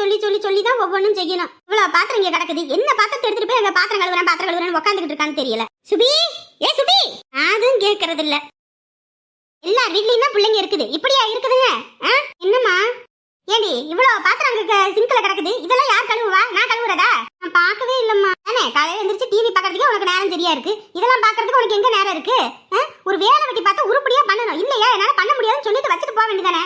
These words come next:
நான் எடுத்து பார்த்துப்பேல. ஆ? நான் கழுவுறேன், நான் கழுவுறேன்னு சொல்லிவிட்டு இப்ப என் உயிரெல்லாம் எடுத்துக்கிட்டு இருக்க. நான் வேலைக்கு கிளம்பணும், இல்ல இதை பார்த்துட்டு பா-, உட்காந்துக்கிட்டு இருப்பேனா? இல்லம்மா, அதை நான் பார்க்கலம்மா. மணி வேற ஆயிடுச்சு, பள்ளிக்கூடம் வேற போகணும். ஆ? எல்லார் வீட்லயும் தான் பிள்ளைங்க இருக்கு.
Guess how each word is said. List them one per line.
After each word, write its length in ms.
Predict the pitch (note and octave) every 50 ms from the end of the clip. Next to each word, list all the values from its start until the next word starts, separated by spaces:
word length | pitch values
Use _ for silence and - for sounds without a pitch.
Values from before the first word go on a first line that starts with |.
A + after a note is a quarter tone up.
| E4 F#4+
நான் 120 | A#4 A4+
எடுத்து 200 | A4+ - - G#4 G#4
பார்த்துப்பேல. 380 | G#4+ G#4 G4+ G#4+ G4 F4 E4+ E4+ F4+ - - - _ - -
ஆ? 40 | B4+ D#5 - - - - - D4 D#4
நான் 160 | F#4 A4+ A4
கழுவுறேன், 300 | B4+ C5+ C5+ C#5 B4 G#4+
நான் 180 | G4+ A#4+ C5 B4+
கழுவுறேன்னு 320 | B4+ B4+ B4+ B4+ B4+ B4 A#4+
சொல்லிவிட்டு 260 | A4 B4 B4 C#5+ D#5+ G4+
இப்ப 120 | G4+ D#4+ D4+ F#4
என் 120 | A4+ G#4+ G#4
உயிரெல்லாம் 280 | B4 D5+ C#5+ C5 C5+ A#4+
எடுத்துக்கிட்டு 300 | A#4+ - G#4+ A4 F#4 F#4
இருக்க. 140 | E4 D#4+ E4 E4+ - - _ - -
நான் 200 | A4+ A#4 A4 G4
வேலைக்கு 240 | G#4+ A#4+ C#5 B4 A4 A4
கிளம்பணும், 260 | G4 G4+ G4 B4 D5 A#4+
இல்ல 120 | A#4 A4+
இதை 80 | A4+ F#4+ G4
பார்த்துட்டு 300 | A4+ C5 C5+ B4+ A#4+ G#4
பா-, 80 | F#4+ F#4+ G4 F#4+ F#4+
உட்காந்துக்கிட்டு 340 | G#4 A4+ G#4+ G#4 F4 E4+ E4
இருப்பேனா? 240 | - E4+ E4 F#4 A#4+ B4 - _ E4 D4+
இல்லம்மா, 320 | D#4+ F4 F#4+ F#4 F4 E4+ E4+ E4+
அதை 120 | E4 D#4 D#4
நான் 140 | D4+ D4+ D4+ D4+
பார்க்கலம்மா. 520 | D4 D#4+ F4 - G4+ G4 F#4+ F4 E4+ D#4+ D#4 D#4 D#4 - _ _ _ _
மணி 100 | B4+ C5 A#4
வேற 100 | A#4 C5 A#4+ G#4+
ஆயிடுச்சு, 260 | G#4 G4+ F#4 - D#4+ C4+
பள்ளிக்கூடம் 360 | - A4 B4 - B4+ A#4+ G#4 G4
வேற 80 | B4+ C5 G4+
போகணும். 360 | G#4 G#4 G#4+ F#4+ F4+ D#4+ C#4 - - _ - F4+
ஆ? 60 | A#4+ C#5+ D5 D#4 F4
எல்லார் 240 | A4 C5+ C5+ A4
வீட்லயும் 220 | G#4 G#4+ A4 A#4 D5
தான் 80 | - A4
பிள்ளைங்க 220 | A4 A4+ A4+ G4+
இருக்கு. 180 | F#4 D#4 F4+